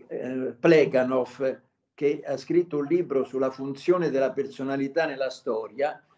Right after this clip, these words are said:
eh, va anche detto che, eh, in quella fase, eh, ehm, l'Italia ebbe una serie di personalità, eh, di notevole rilievo. La politica estera non è fatta,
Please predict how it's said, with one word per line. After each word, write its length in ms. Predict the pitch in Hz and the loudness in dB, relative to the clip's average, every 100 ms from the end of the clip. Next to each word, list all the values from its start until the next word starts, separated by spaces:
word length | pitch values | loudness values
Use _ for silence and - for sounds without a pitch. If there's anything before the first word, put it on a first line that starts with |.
| _ _ | _ _
eh, 220 | - - | 2 2
va 200 | - 208 | 0 0
anche 360 | 214 180 165 180 | 2 -2 -2 0
detto 680 | 156 143 - 165 160 - _ _ - | 0 -2 0 0 0 -6 _ _ -4
che, 320 | 180 185 185 | 2 2 0
eh, 300 | - 135 131 - | -6 -6 -6 -14
in 300 | - 143 143 | -10 -8 -8
quella 380 | 139 214 170 147 | 6 6 8 2
fase, 800 | - 127 113 107 - 131 151 - _ _ _ _ _ | 4 2 2 -2 -2 0 0 -2 _ _ _ _ _
eh, 220 | 123 123 | -4 -2
ehm, 600 | 139 127 123 123 131 127 165 | -2 -2 0 -2 -4 -6 -2
l'Italia 760 | 196 - 147 117 156 165 - _ _ _ | -2 4 4 6 2 2 -2 _ _ _
ebbe 600 | 175 175 175 175 190 190 - | -4 -2 -8 -4 -4 -4 -8
una 220 | 156 170 | -8 -6
serie 480 | 170 196 202 190 - | -2 0 2 0 -2
di 160 | 165 | -6
personalità, 1120 | 156 180 185 - 175 175 170 170 180 180 - | -2 0 -2 -4 -4 -2 0 0 2 0 -4
eh, 300 | - 135 131 - | -12 -8 -8 -10
di 260 | 107 151 165 - | _ -12 -12 -10
notevole 840 | 143 160 180 160 160 143 - _ _ | -6 0 2 4 4 4 0 _ _
rilievo. 580 | 131 151 175 147 110 | -2 2 4 4 2
La 120 | 113 120 | -4 0
politica 540 | 143 160 165 143 156 | 0 0 -4 -2 2
estera 460 | 170 165 139 123 123 | 2 0 -4 -2 -2
non 200 | 135 160 | -4 -6
è 100 | 156 | -8
fatta, 720 | - 151 127 - 123 123 | -2 -2 -2 -4 -6 -6